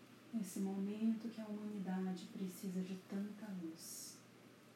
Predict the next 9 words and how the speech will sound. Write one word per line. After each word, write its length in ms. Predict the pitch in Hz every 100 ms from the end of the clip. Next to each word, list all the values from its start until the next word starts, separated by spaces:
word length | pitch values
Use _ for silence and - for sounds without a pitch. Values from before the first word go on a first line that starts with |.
| - - - - - - - - - - - - - - - - - - - - - - - - - - - - -
Seus 300 | - 220 185
corpos 460 | - 190 185 - 185
energéticos 960 | 185 185 180 185 202 208 202 - 196
estão 320 | 214 - 214 214
alinhados. 1000 | 208 202 208 240 233 240 - - - - - - - - - - - - - - - - - - - - - - - - - - -
O 40 |
seu 280 | - 233 208
chakra 600 | - - 233 226 - 226
cardíaco 920 | - 226 175 180 202 247 233 220 214